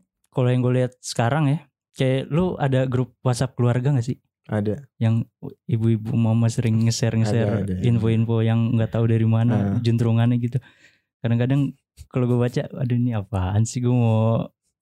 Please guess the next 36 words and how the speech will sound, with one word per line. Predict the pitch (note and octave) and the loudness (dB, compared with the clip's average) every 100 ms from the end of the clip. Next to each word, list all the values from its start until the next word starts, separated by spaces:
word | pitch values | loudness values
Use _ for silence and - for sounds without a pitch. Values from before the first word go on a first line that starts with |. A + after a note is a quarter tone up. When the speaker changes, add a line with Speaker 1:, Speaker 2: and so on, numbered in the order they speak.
| _ | _
Speaker 1:
bilangin | C3 B2 B2 B2 B2 | -2 0 2 0 0
tapi | B2+ B2+ C3 B2+ C3 C3 - | 0 0 0 0 0 -4 -8
kagak | - B2+ B2 | -4 -4 -2
enak | D#3 F#3 F#3 F#3 F3+ | -2 0 2 0 0
ya. | D3 - - - _ | -4 -6 -10 -20 _
Speaker 2:
Nggak, | - G2 - - - _ _ | -6 -4 -6 -12 -20 _ _
nggak | G#2+ G#2+ | -4 -2
tahu | A2+ C3 | 0 -2
apa | C3 | 0
yang | A2+ G#2+ | -2 0
harus | G#2+ G#2 | -2 -2
dikasih | A2+ G#2 G#2 G#2+ D#3+ F#3 G3 F#3 | -2 -2 -2 -2 0 2 2 0
Speaker 1:
Iya, | F#3+ | 0
Speaker 2:
tahu | F#3 F3+ F3 | 0 -2 -4
gitu. | - | -4
Speaker 1:
udah | C#3 D3 | -2 0
nggak | C#3+ | 2
dikasih | C#3+ C#3 C#3 C3+ | 2 0 0 -2
tahu, | C#3 C#3+ C#3+ - | 0 0 -2 -4
takutnya, | C#3 C3+ C#3 D3 C#3 C3+ - | -4 -2 -2 0 0 -2 -2
aduh, | D3 C3 A2+ A2 A#2+ - _ _ - _ _ - | -2 0 0 -4 -8 -14 _ _ -20 _ _ -4
udah | B2+ B2+ | -2 0
kemakan | C#3+ C#3 C#3+ C#3 | 0 -2 0 0
duluan, | C#3 F3+ G3 F#3+ | 2 2 2 0
Speaker 2:
Mm-mm. | F#3 | 0
Speaker 1:
jadi | F3+ F3+ E3+ C#3+ D3 | 0 0 0 -2 -4
susah | E3+ E3+ E3 | -4 0 0
juga | F3 F#3 | 0 0
sih. | F3+ E3 - _ _ _ _ _ _ _ _ | 0 -4 -6 _ _ _ _ _ _ _ _
Cuma | D#3+ D#3+ | -4 0
kadang-kadang | D#3 D3+ E3+ | 0 2 2
bahaya | B2 G#2+ A#2 B2 C#3+ | 4 4 2 2 0
aja | D3+ | 0
kemakan | C#3 C3 B2+ | 0 0 2
hoax | B2+ C3 B2+ - | 2 0 -2 -6
kan. | B2+ B2 | -2 -2